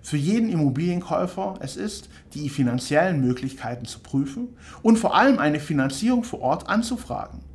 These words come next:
Oft sind die Zugangsvoraussetzungen einfacher, als man denkt und auch in Sachen Konditionen sehr attraktiv.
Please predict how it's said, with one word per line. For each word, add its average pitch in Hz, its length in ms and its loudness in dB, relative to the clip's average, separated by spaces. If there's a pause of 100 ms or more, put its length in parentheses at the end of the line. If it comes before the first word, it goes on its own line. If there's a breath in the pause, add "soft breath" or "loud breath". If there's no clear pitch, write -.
(520 loud breath)
Oft - 260 6
sind 151 220 2
die 139 80 -2
Zugangsvoraussetzungen 135 1200 0
einfacher, 202 560 -2 (200 loud breath)
als - 180 -2
man 131 180 0
denkt 143 460 -2
und 151 120 -2
auch 180 140 4
in 175 80 4
Sachen 190 340 0
Konditionen 156 600 -2
sehr 156 360 0
attraktiv. 180 580 -6